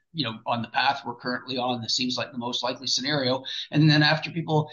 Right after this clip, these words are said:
get used to it, that's one more piece of information. And if the central bank does something different from what they previously thought they were gonna do, well, people will say inflation was higher or lower,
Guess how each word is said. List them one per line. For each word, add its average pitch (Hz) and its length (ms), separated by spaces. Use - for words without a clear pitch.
get 156 140
used 156 260
to 165 60
it, - 80
that's 151 240
one 143 160
more 151 180
piece 156 220
of 139 60
information. 131 720
And 139 120
if - 100
the 147 140
central 139 340
bank 135 240
does 139 200
something 123 300
different 147 380
from 127 180
what 123 180
they 131 120
previously 131 420
thought 123 260
they 131 60
were 127 120
gonna 127 180
do, 131 220
well, 151 300
people 131 240
will 120 100
say 135 220
inflation 127 520
was 117 100
higher 127 300
or 123 40
lower, 127 440